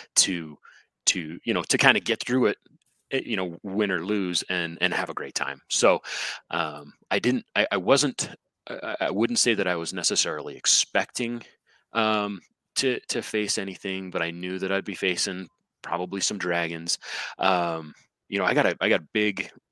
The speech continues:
uh, I had two living cities that I faced. I faced a Big Waaagh player. It was,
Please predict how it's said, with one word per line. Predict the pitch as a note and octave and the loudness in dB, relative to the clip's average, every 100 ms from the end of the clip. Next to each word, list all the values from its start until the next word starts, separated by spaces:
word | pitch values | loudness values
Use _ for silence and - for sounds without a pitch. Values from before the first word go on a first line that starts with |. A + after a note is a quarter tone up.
| - | -10
uh, | G2 G#2 G2 E2+ | -6 -4 -4 -4
I | F2 | -2
had | F#2+ - | -2 0
two | - A#2 A2+ | 0 0 -2
living | A2 G#2+ F#2+ | 0 -2 0
cities | E2 G2 F#2 F2 | -2 -2 -2 -2
that | F#2 | -2
I | F2+ | -2
faced. | - F#2+ F2+ - - | 0 0 0 -4 -6
I | E2+ | -4
faced | G#2 G2+ F#2 | 0 0 -2
a | D#2 _ | -10 _
Big | G2 | -4
Waaagh | E2 F2+ F2+ G#2+ - | 0 0 0 -2 -10
player. | - G2+ G#2 A#2 - | -4 0 0 -4 -10
It | F2+ | -8
was, | D#2+ D#2+ - | -6 -2 -2